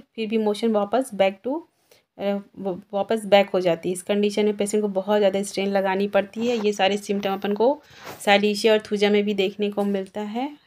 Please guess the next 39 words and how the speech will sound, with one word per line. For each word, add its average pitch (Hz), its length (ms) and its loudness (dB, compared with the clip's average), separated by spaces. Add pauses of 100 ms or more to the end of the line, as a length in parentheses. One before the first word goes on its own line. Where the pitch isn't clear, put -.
(100)
ठीक 240 180 -8
है, 294 120 0
कॉन्स्टिपेशन 214 840 -2
रहता 220 240 -4
है 226 60 -2
पेशेंट 220 380 -4
को, 247 180 -4
ड्राई 196 380 4
रहता 214 320 -4
है 233 260 -8 (480)
और - 80 -16
बहुत 202 260 0
ज़्यादा 202 260 0
स्ट्रेनिंग 208 460 0
लगानी 208 360 0
पड़ती 208 420 -2
है, 247 160 -4 (840)
ठीक 262 180 -8
है। 180 180 -2 (120)
बॉ-, 196 300 4
ग्रे 220 340 6
बॉल 208 320 4
लाइक 220 260 2
रहता 214 260 -4
है, 220 60 0
मोशन 202 400 0
रिमूव 208 400 0
मैकेनिकली, 196 680 -4 (560)
मैकेनिकली 208 460 -4
कई 214 180 4
बार 208 180 4
इसको 208 260 2
रिमूव 202 340 0
भी 208 120 -2
करना 196 300 -4
पड़ता 190 300 -6
है 202 80 -6
पेशेंट 202 380 -6
को, 262 220 0